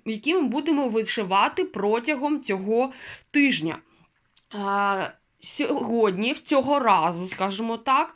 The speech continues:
в наших правилах бу-, буде, е, о, деякі зміни. Ну, я щоразу, якщо нова гра в нас, додаю щось цікаве і новеньке. І перша зміна цього разу,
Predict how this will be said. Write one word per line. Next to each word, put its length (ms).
в 100
наших 380
правилах 540
бу-, 300
буде, 540
е, 540
о, 140
деякі 920
зміни. 580
Ну, 160
я 220
щоразу, 720
якщо 360
нова 280
гра 260
в 80
нас, 300
додаю 420
щось 300
цікаве 520
і 140
новеньке. 640
І 80
перша 440
зміна 420
цього 320
разу, 480